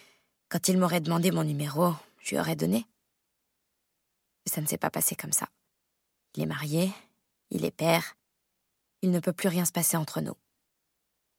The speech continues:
Alors, je répète, je sais. Il garde les yeux braqués sur moi.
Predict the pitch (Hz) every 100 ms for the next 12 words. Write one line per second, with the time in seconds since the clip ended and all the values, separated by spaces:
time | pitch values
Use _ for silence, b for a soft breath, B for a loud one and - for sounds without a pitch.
0 | - 165 165 - - 139 139 - 139 -
1 | - - _ _ _ _ _ _ _ _
2 | _ _ - 185 - 180 _ _ _ _
3 | _ _ _ _ _ _ _ _ _ _
4 | _ _ _ _ _ - 180 170 190 180
5 | 180 170 180 170 170 180 196 - 160 147